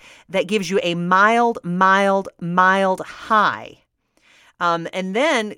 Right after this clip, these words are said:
going deeper into research, now in San Diego, neuroscientists said that it has some of the same brain chemistry change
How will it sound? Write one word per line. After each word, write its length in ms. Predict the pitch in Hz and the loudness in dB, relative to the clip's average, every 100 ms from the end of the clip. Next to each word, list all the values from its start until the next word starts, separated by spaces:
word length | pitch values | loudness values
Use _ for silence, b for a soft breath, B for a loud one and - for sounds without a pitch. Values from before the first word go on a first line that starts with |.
| 180 | -8
going 260 | 214 208 185 | -4 -4 -4
deeper 300 | 226 277 262 | -8 -4 -4
into 140 | 214 | -4
research, 400 | 175 196 190 175 | -6 -6 -6 -8
now 240 | 196 214 233 | -2 0 0
in 180 | 214 185 | -4 -8
San 240 | 220 208 | -6 -6
Diego, 460 | 175 190 233 170 151 | -4 -2 0 -2 -4
neuroscientists 1300 | 180 220 254 233 - 247 240 277 233 156 - - - b b b | -2 2 4 2 0 0 0 0 -4 -10 -12 -18 -20 b b b
said 220 | - 196 | -8 -6
that 100 | 185 | -6
it 100 | 190 | -4
has 220 | 202 190 | -4 -4
some 200 | - 247 | -8 -8
of 60 | 208 | -6
the 80 | |
same 520 | 190 - 247 262 277 269 | -10 -8 -6 -4 -8 -10
brain 460 | 185 196 240 262 269 | -12 -6 -4 -4 -6
chemistry 540 | - 254 247 - 220 | -6 -6 -6 -10 -14
change 640 | 208 - 220 208 208 196 | -12 -12 -10 -8 -8 -12